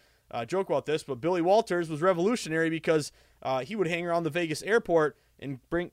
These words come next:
compile all the newspapers from all the different cities and look at the sports sections. That gave him an edge, you know, back in nineteen eighty. Well, things are different now. We have the internet, we have Twitter. Uh, this is kinda your way to compile information, uh, from a modern sense, where you can, of course, get on Twitter, follow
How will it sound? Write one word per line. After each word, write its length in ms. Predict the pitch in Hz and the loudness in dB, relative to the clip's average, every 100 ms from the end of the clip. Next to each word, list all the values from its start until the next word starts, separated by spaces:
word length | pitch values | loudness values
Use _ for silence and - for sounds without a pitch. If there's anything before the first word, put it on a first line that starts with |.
| _ | _
compile 400 | - 151 180 180 | -8 -2 2 2
all 160 | 160 175 | 2 0
the 80 | |
newspapers 640 | 160 214 233 165 131 101 - | 2 0 0 0 0 -4 -18
from 140 | - | -8
all 80 | 139 | -6
the 80 | 156 | -6
different 260 | 160 151 131 | -8 -10 -8
cities 380 | 240 190 135 | -6 -4 -6
and 80 | 135 | -6
look 120 | 143 | -8
at 80 | 156 | -6
the 60 | 139 | -8
sports 320 | - 214 - | -2 -2 -2
sections. 380 | 131 104 - 113 | -6 -10 -14 -10
That 180 | 135 135 | -8 -6
gave 200 | 156 143 | -8 -6
him 120 | 143 | -8
an 80 | 143 | -4
edge, 400 | 180 143 135 - _ _ - | -2 -2 -6 -16 _ _ -14
you 60 | |
know, 140 | 123 165 | -10 -10
back 280 | - 139 - | -6 -6 -4
in 100 | 143 | -6
nineteen 420 | 147 147 165 165 | -6 -4 -2 2
eighty. 340 | 175 160 101 | 4 2 -4
Well, 320 | 131 120 160 175 _ _ | -8 -2 -2 -2 _ _
things 180 | 139 135 | -10 -4
are 40 | |
different 260 | 151 156 165 | -4 -4 -4
now. 160 | 160 | -2
We 100 | 165 | -2
have 100 | 139 | -2
the 120 | 127 135 | -4 -6
internet, 340 | 160 180 175 | -2 -2 -2
we 100 | 139 | -2
have 140 | 135 | -4
Twitter. 440 | - 151 175 208 202 _ _ | -2 -2 2 0 -2 _ _
Uh, 120 | - 131 | -8 -8
this 140 | 143 | -8
is 80 | 156 | -8
kinda 220 | 196 190 | -6 -2
your 240 | 180 214 | 2 4
way 140 | 208 135 | 4 2
to 80 | 117 | -2
compile 420 | 123 139 127 123 | -6 -4 -4 -4
information, 580 | 117 120 120 113 110 107 _ _ | -8 -10 -10 -12 -14 -18 _ _
uh, 160 | - 120 | -8 -8
from 180 | - 143 | -6 -6
a 80 | 143 | -2
modern 400 | 139 170 151 117 | 2 2 2 -4
sense, 420 | - 107 - - _ _ | -8 -10 -12 -18 _ _
where 120 | - 120 | -12 -10
you 80 | |
can, 160 | 117 120 | -10 -12
of 100 | 117 | -12
course, 260 | - 127 - | -6 -6 -6
get 100 | 127 | -10
on 100 | 123 | -10
Twitter, 280 | - 127 120 | -8 -6 -6
follow 260 | 127 113 | -8 -10